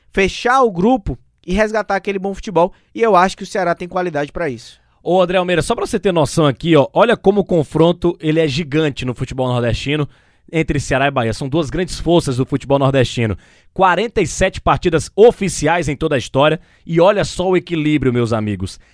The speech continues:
Speaker 2: Dezessete vitórias do Ceará, partidas oficiais, em quarenta e sete partidas oficiais.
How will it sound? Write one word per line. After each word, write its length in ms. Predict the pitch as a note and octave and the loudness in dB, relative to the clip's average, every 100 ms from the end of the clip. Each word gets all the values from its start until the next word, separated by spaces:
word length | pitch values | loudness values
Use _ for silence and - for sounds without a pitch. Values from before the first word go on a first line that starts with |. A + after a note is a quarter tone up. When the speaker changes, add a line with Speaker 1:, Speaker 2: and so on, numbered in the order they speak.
| _ _ | _ _
Speaker 2:
Dezessete 800 | E3+ G3 G3 - - A3 - | -4 -2 -4 -4 -2 -2 -4
vitórias 500 | E3 E3+ E3+ E3 C#3+ | -4 -2 0 0 0
do 160 | A#2+ F#3+ | 0 0
Ceará, 480 | - D#3+ A#2+ B2 D3 _ _ _ _ _ | 0 0 0 0 -2 _ _ _ _ _
partidas 320 | A#2 D3+ D3 | -4 -4 -2
oficiais, 500 | F3+ - A#3+ D#3+ B2+ | -2 0 2 2 2
em 80 | A#2+ | 0
quarenta 300 | B2 B2 C3+ | -2 -2 -4
e 40 | |
sete 240 | B2 C#3 - | -4 -4 -2
partidas 380 | C#3 B2 C#3+ B2 | -4 -2 -2 -2
oficiais. 580 | D3 - D#3+ A2 F#2 | -4 -2 0 0 -4